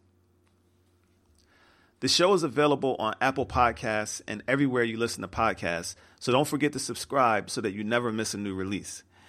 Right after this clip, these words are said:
And if you like what you hear, please leave a rating and a review.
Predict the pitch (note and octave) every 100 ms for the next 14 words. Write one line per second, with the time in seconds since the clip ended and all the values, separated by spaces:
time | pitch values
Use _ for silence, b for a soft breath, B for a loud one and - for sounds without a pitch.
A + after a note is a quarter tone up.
0 | B B C#3 A#2+ B2+ F3 F3 D3 C3+ B2
1 | D3+ A2+ G2+ - C#3+ D3 C3 C3+ A#2+ A2
2 | A#2+ A2+ G#2+ A2 G2+ G2+ F#2 A#2+ F2